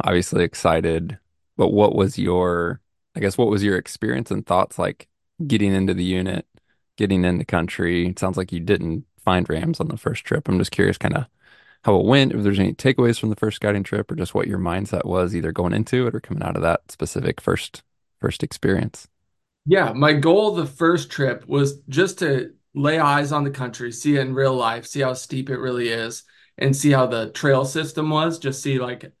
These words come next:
Speaker 2: logistically, can you go from, you know, point A to point B, and, you know, is it gonna take one day or is it gonna take three hours or whatever, just to kinda get a realistic expectation of the country.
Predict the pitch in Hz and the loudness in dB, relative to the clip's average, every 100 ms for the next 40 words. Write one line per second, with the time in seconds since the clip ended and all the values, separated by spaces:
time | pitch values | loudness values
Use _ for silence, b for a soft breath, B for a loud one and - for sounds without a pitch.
0 | - 139 139 139 139 135 135 127 127 127 | -4 -2 0 -2 -4 -4 -2 -4 -4 -4
1 | 127 120 127 123 - 127 123 127 135 127 | -4 -2 -4 -4 -4 -4 -4 -2 0 -2
2 | - 135 127 135 131 127 120 131 131 - | -2 -2 0 0 -2 -2 -4 -4 -4 -4
3 | 127 127 127 123 113 b b - 139 127 | -2 0 -2 -4 -10 b b 2 4 6
4 | 135 143 135 123 139 120 131 160 196 202 | 4 2 0 -2 -4 -4 0 0 2 2
5 | 208 196 147 139 135 135 127 - 127 123 | 4 4 2 -2 -2 -6 -6 -6 -6 -8
6 | - 139 139 139 139 139 135 123 131 135 | -6 0 2 4 4 4 2 -2 -4 -2
7 | 131 131 156 143 151 143 143 135 139 131 | -4 -4 -6 -4 -4 0 2 2 2 0
8 | 131 123 131 131 135 139 131 131 135 - | -2 -2 -2 -2 -4 -8 -8 -8 -8 -10
9 | 123 - 131 135 139 127 117 - 127 131 | -10 -6 -6 -4 -4 -4 -6 -8 -8 -2
10 | 147 165 | -2 -2